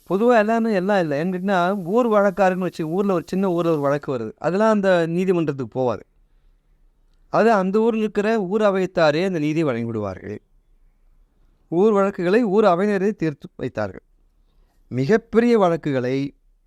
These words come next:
தலைநகரத்தில் இருந்த அரங்கூர் அவையும் தீர்த்து வைத்தது போல். அப்படிதான் இருக்கணும். இங்கெல்லாம்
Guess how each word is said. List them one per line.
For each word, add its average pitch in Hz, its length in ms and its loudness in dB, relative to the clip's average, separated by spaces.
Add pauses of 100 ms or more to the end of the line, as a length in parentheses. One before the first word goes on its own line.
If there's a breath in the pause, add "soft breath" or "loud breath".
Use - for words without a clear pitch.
(600)
தலைநகரத்தில் 190 600 2
இருந்த 135 340 -2
அரங்கூர் 170 420 2
அவையும் 131 400 0
தீர்த்து 139 320 -4
வைத்தது 113 360 -4
போல். 101 220 -12 (320)
அப்படிதான் 196 300 2
இருக்கணும். 175 280 -6 (840)
இங்கெல்லாம் 190 340 2